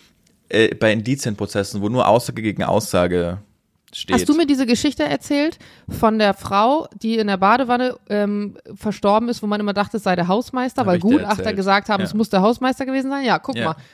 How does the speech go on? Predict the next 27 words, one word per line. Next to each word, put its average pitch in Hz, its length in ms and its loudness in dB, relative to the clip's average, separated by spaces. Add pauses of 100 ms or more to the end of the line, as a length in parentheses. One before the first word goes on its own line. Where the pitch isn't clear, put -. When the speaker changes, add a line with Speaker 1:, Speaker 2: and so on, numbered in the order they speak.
(140)
Speaker 2:
was 196 160 0
die 202 60 0
Gutachter 208 360 4
Speaker 1:
Nee, 190 200 4
Speaker 2:
gebracht 185 240 4
haben. 180 300 4 (280)
Speaker 1:
das 135 200 -2
ist 143 120 2
ja 147 100 6
kein 135 200 -2
psychologischer 135 640 2
Gutachter, 101 540 0
das 101 140 -2
war 110 80 2
ein 113 80 -2
Forensiker. 104 800 -2 (300)
Das 101 100 -12
ist 104 40 -4
ja 104 60 2
ein 98 140 0
Riesenunterschied. 107 800 -4 (640)
Speaker 2:
Ja, 185 120 2
ist 170 80 2
ja 170 80 2
noch 202 160 0
schlimmer, 156 340 0
weil 160 280 4